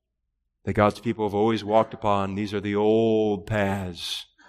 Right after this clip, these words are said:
It's the way everlasting because this path will never be removed. It will endure to all eternity. And it's the way everlasting because this is the path that God conducts his people along,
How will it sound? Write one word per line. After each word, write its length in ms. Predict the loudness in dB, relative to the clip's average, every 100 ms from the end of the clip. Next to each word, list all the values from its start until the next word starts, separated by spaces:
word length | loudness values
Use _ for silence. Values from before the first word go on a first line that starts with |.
| -20 _ _ _ _ _ _ _ _ _ _ _ _ -12
It's 140 | -6
the 80 | 4
way 180 | 8 8
everlasting 640 | 8 6 8 8 4 -6
because 480 | -4 2 2 2 -4 _ _ _ _ _ _ _ _ _ _ _ _ _ _ _ 2
this 180 | 2 6
path 320 | 6 6 2
will 80 | -6
never 220 | -4 -4
be 160 | -2
removed. 500 | -2 -2 -2 -2 -8 _ _ _ _ _ _ _ _ _ _ _ _ _ _
It 80 | 2
will 240 | 2 0
endure 460 | -2 -2 0 0 0
to 280 | -4 -12 0
all 540 | 6 8 8 6 4 -2
eternity. 720 | -8 -8 -10 -8 -8 -10 -14 _ _ _ _ _ _ _ _ _ _ _ _ _ _ _ _ _ _
And 100 | -6
it's 140 | -6 -4
the 100 | 0
way 200 | 4 4
everlasting 720 | 2 2 2 2 -6 -8 -8
because 380 | -8 -6 -6 -4
this 220 | -6 -4
is 140 | -6
the 80 | -6
path 420 | 4 6 6 2
that 140 | -8 0
God 360 | 2 2 0
conducts 460 | -6 -2 -2 -2 -8
his 200 | -6 -8
people 500 | -6 -8 -4 -6 -4
along, 600 | -4 -2 -2 -4 -8 -14